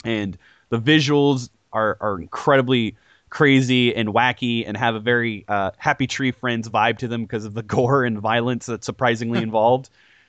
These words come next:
Speaker 1: So definitely pick up Jool. That's ninety-nine cents. Uh, Roar Rampage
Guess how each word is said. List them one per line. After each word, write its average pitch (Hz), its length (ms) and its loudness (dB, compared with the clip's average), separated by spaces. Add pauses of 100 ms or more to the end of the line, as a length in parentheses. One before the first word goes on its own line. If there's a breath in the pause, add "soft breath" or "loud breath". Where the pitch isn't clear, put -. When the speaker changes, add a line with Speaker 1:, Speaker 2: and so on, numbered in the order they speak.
(140 soft breath)
Speaker 1:
So 104 320 -2
definitely 135 300 0
pick 147 140 -2
up 131 100 2
Jool. 113 260 -2
That's 113 180 -2
ninety-nine 113 340 0
cents. 107 420 -6 (440)
Uh, 117 220 4
Roar 139 320 6
Rampage 131 760 0